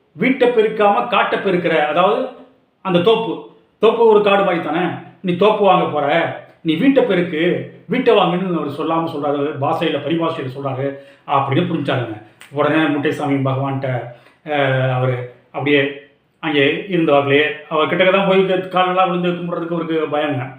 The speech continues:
அதனால அவர் இருந்த இடத்துலயே வந்து ஒரு பத்து அடி, பதினஞ்சு அடி தூரத்துல முட்டை பகவான் இருந்தாருங்க.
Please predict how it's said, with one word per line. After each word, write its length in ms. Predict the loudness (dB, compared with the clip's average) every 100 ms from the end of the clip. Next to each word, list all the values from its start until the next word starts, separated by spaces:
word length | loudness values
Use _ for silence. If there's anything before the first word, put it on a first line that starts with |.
| -20 _ -6
அதனால 320 | -2 2 2
அவர் 200 | 4 2
இருந்த 240 | 2 2
இடத்துலயே 360 | 2 0 0 0
வந்து 240 | 0 -2
ஒரு 120 | -2 -2
பத்து 260 | -4 -2
அடி, 100 | -2
பதினஞ்சு 300 | 0 0 0
அடி 120 | -2 -4
தூரத்துல 280 | -4 -4
முட்டை 200 | -6 -6
பகவான் 420 | -6 -6 -4 -6 -8
இருந்தாருங்க. 420 | -8 -8 -10